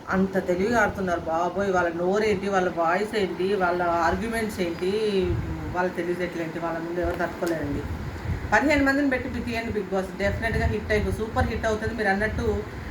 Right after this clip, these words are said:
ఆ, రణరంగమే అవుతుంది Bigg Boss అయితే. మొత్తానికి ఆ, వీటందరూ కలిసి తనుజని టార్గెట్ చేశారు. ఆవిడ పాపం అంత వంట చేసింది, అంత కష్టపడి చేసింది, చివరికి "నాకు ఇది నచ్చలేదు, నాకు ఇది నచ్చలేదు" అంటే ప-, ఒక ఐదు,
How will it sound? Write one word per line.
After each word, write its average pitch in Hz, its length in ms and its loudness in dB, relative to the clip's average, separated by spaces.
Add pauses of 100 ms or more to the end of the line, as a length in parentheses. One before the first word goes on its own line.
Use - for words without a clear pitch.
(340)
ఆ, - 20 -2 (720)
రణరంగమే 254 560 6
అవుతుంది 202 380 2 (180)
Bigg 185 220 -2
Boss 185 180 2
అయితే. 151 260 -2 (1400)
మొత్తానికి 226 360 4
ఆ, 202 120 8
వీటందరూ 240 540 4
కలిసి 240 240 0
తనుజని 214 420 0
టార్గెట్ 185 400 0
చేశారు. 175 680 -4 (520)
ఆవిడ 208 180 6
పాపం 196 260 0
అంత 180 160 0
వంట 214 220 4
చేసింది, 214 460 0
అంత 180 160 0 (100)
కష్టపడి 202 420 -2
చేసింది, 196 280 -2
చివరికి 196 320 -2
"నాకు 190 280 2
ఇది 208 100 0
నచ్చలేదు, 202 400 0
నాకు 185 260 2
ఇది 185 160 -4
నచ్చలేదు" 185 240 0
అంటే 214 120 -6 (100)
ప-, 175 160 2
ఒక 190 200 -2 (1040)
ఐదు, 202 340 2